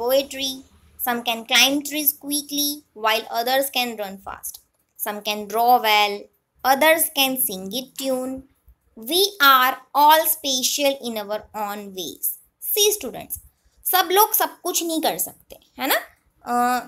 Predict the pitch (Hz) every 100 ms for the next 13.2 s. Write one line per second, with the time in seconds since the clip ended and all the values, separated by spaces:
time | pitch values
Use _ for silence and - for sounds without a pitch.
0 | - 277 320 339 269 240 254 294 320 392
1 | 359 320 320 294 285 277 254 247 254 247
2 | 247 247 240 233 233 247 240 - - 240
3 | 254 240 247 226 214 240 247 226 220 247
4 | 247 214 220 214 240 269 247 202 220 269
5 | - - _ _ - 320 349 349 302 311
6 | 311 302 302 - 277 269 277 339 - 277
7 | 269 269 277 247 233 233 240 247 240 214
8 | 180 - - 254 294 294 427 571 466 453
9 | 440 392 349 330 359 320 302 330 320 330
10 | 302 285 349 415 _ _ _ _ _ _
11 | _ _ _ _ _ _ - - - -
12 | - - 403 349 - 381 392 415 381 320
13 | 320 339